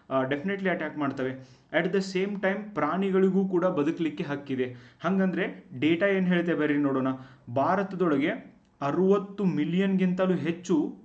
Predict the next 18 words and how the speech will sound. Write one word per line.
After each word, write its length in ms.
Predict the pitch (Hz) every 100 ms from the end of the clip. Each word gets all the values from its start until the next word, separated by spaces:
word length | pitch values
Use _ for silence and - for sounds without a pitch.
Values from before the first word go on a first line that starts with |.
| 120
ಬೀದಿ 260 | 143 151 175
ನಾಯಿಗಳದು. 800 | 175 170 156 143 143 139 - _
ಅರವತ್ತು 640 | 135 156 175 185 - -
ಮಿಲಿಯನ್ಗಿಂತಲೂ 800 | 175 147 160 185 185 175 170 180
ಹೆಚ್ಚು 260 | 170 170 151
ಬೀದಿ 260 | 143 147
ನಾಯಿಗಳದವು 500 | 156 147 143 139 139
ಗೈಸ್. 280 | 135 131 - - - - _ -
ಅವಳಲ್ಲಿ, 500 | 156 190 185 160 -
ಅವುಗಳಲ್ಲಿ 800 | 160 151 170 185 165 143 175 285 - - _ 127
ಬಹಳ 300 | 151 165 202
ಕಡಿಮೆ 420 | 196 170 165 190
ಮಾತ್ರವೇ 520 | 190 175 170 139 151 233 - - _
ರೋಗಗಳು 840 | 127 156 185 190 185 180 185 185 -
ಮತ್ತು 300 | 156 165 165
ವಾಹನ 420 | 151 165 180 185
ಅಪಘಾತದಿಂದ 840 | 170 160 151 170 170 165 160 165 180 208 - - _ 127
ಬದುಕಿ 640 | 143 151 170 180 214 -